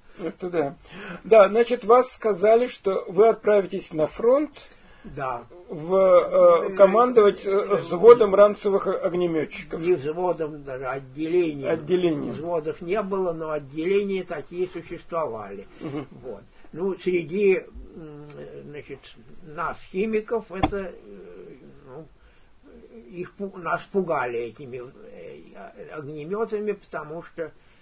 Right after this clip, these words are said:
Speaker 2: э, ог-, э, э, огнемётчики это смертники были. Их
Speaker 1: Мгм.
Speaker 2: главная задача была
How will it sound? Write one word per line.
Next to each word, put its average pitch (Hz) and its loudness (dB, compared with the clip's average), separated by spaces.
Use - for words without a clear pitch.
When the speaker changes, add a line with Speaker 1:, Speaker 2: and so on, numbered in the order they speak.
Speaker 2:
э, - -20
ог-, 147 -14
э, 87 -14
э, 156 -8
огнемётчики 175 -8
это 202 -8
смертники 151 -4
были. 123 -12
Их 147 -14
Speaker 1:
Мгм. 156 -10
Speaker 2:
главная 180 -6
задача 180 -8
была 202 -6